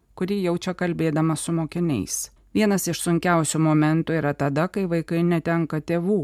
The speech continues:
kurie miršta fronte. Tai tragedija šeimoje, skausmas, kurį dažnai sunku padėti įveikti. Sudėtinga palydėti vaiką šioje situacijoje.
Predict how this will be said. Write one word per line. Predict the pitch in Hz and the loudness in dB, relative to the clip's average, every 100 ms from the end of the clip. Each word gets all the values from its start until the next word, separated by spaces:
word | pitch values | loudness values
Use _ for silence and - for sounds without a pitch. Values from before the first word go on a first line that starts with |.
| - _ | -4 _
kurie | - 151 143 | -4 0 2
miršta | 147 139 - 160 | 2 0 -4 -6
fronte. | - 202 190 147 123 110 - - _ _ - | -4 -2 0 0 0 -6 -8 -14 _ _ -4
Tai | 208 | -2
tragedija | 196 175 170 175 196 151 127 | -2 0 0 0 0 0 -2
šeimoje, | - 143 143 139 143 131 | -2 0 0 0 -2 -4
skausmas, | - 170 185 185 - 175 160 | -4 -2 -2 -2 0 0 0
kurį | - 175 165 151 | -2 -2 0 0
dažnai | 147 170 170 165 | 0 0 0 0
sunku | - 165 160 202 | -2 -2 -2 -4
padėti | - 196 180 170 180 - 175 | -2 -2 0 0 -2 0 0
įveikti. | 208 185 - - 123 - _ _ - | 2 0 -2 -8 -8 -8 _ _ -14
Sudėtinga | - 170 156 147 190 190 151 | -6 -2 -2 0 2 2 0
palydėti | 156 151 147 151 147 156 | -2 -2 0 0 -2 -2
vaiką | 156 165 165 175 | 0 -2 0 -4
šioje | 165 165 156 147 | -2 -2 -2 -2
situacijoje. | - 147 170 196 160 - 131 127 127 123 | -4 -4 -2 0 -2 -4 -6 -4 -4 -4